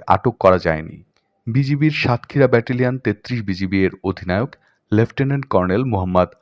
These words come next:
আশরাফুল হক জানান, গোপন সংবাদের ভিত্তিতে তলুইগাছা সীমান্তে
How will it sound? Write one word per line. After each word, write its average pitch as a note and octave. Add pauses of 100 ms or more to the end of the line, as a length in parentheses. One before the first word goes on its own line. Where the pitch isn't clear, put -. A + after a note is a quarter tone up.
(100)
আশরাফুল C3+
হক G#2+
জানান, F2 (280)
গোপন C3
সংবাদের C#3+
ভিত্তিতে C3 (440)
তলুইগাছা B2+
সীমান্তে F2+